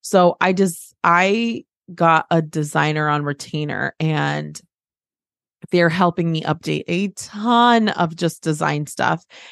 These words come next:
And they're creating a ton of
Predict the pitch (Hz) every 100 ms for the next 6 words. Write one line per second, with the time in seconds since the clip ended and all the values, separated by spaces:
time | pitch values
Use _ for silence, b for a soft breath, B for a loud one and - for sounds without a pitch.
0 | B B 370 381 254 233 - 240 226 220
1 | 196 - - - 262 262 190 170 165 170
2 | 170 _ _ _ 180 170 165 160 160